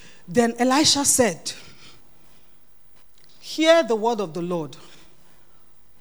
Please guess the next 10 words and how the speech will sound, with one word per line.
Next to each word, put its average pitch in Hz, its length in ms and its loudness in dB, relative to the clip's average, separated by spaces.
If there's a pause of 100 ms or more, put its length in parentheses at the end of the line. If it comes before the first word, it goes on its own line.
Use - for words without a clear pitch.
(560)
Thus 349 480 10
says 277 340 2
the 196 140 -2
Lord, 175 360 -2 (1400)
tomorrow 294 720 8 (960)
about 262 540 -2 (120)
this 208 220 0
time, 151 460 -6 (1700)
a 262 100 4
seah 302 600 2